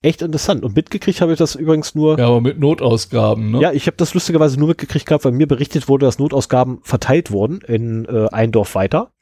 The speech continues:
Speaker 1: Wo ich dachte so, "Hä? Wovon redet ihr da?" "Ja, die wurden noch, die wurden noch gehackt. Weißt du das nicht?" Mal so, "Nee, ich weiß von gar nichts. Ich bin gerade erst aufgestanden. Woher soll ich denn irgendwas wissen?" Darf ich erstmal Nachrichten lesen? So, und dann guckst du in die Nachrichten rein und sagst, "Oh,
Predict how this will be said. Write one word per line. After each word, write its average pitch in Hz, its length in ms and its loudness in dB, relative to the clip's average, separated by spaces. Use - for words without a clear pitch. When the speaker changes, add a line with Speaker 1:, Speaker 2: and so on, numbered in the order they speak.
Speaker 1:
Wo 127 100 2
ich 113 60 0
dachte 131 160 0
so, 110 140 0
"Hä? 135 340 -2
Wovon 120 340 -2
redet 117 480 -2
ihr 110 160 0
da?" 92 340 -6
"Ja, 185 260 0
die 165 220 -2
wurden 180 240 0
noch, 170 160 0
die 131 300 -2
wurden 175 180 4
noch 165 120 0
gehackt. 180 280 0
Weißt 175 200 2
du - 20 2
das 190 120 0
nicht?" 208 160 0
Mal 131 100 0
so, 123 100 -4
"Nee, 135 320 0
ich 101 140 0
weiß 117 140 0
von 135 160 -2
gar 120 180 2
nichts. 90 280 -6
Ich - 140 -8
bin 127 140 0
gerade 135 260 2
erst 131 120 -2
aufgestanden. 104 680 -2
Woher 110 180 2
soll 123 120 2
ich 143 80 2
denn 143 100 0
irgendwas 101 340 -2
wissen?" 92 280 -8
Darf 113 120 2
ich 147 60 4
erstmal 123 220 0
Nachrichten 156 460 0
lesen? 208 320 2
So, 139 120 0
und 120 80 0
dann 117 100 0
guckst - 220 -8
du 160 40 4
in 127 100 2
die 104 60 2
Nachrichten 151 280 0
rein 151 80 4
und 135 80 0
sagst, 127 220 0
"Oh, 104 220 -4